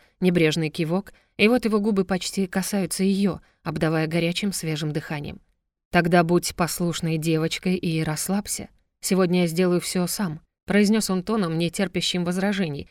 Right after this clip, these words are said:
и жадно коснулся её губ, которые от прикосновения тут же закололо, а в теле началась настоящая буря. Аню кидало то вправо, то влево, тело содрогалось от переизбытка эмоций,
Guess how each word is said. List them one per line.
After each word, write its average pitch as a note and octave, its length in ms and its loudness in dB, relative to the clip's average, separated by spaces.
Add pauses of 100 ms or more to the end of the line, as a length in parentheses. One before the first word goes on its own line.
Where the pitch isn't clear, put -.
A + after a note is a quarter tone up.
(140)
и F#3+ 100 4
жадно F#3+ 360 2
коснулся F#3+ 560 0
её F3+ 220 2
губ, F#3 260 -2 (160)
которые D#3+ 340 2
от - 220 -6
прикосновения E3+ 720 0
тут E3+ 180 -2
же E3 220 -2
закололо, F3 640 0 (280)
а D#3 60 -4
в - 80 -10
теле F3+ 260 0
началась F3+ 520 -2 (200)
настоящая E3 580 -2
буря. D#3 320 -10 (440)
Аню A3 240 4
кидало G#3 400 2
то F3 160 -2
вправо, F3+ 520 -4
то D#3+ 140 -4
влево, E3 460 -2 (340)
тело G3 240 2
содрогалось F3+ 680 2
от E3+ 120 -2
переизбытка E3+ 640 0
эмоций, E3 480 -2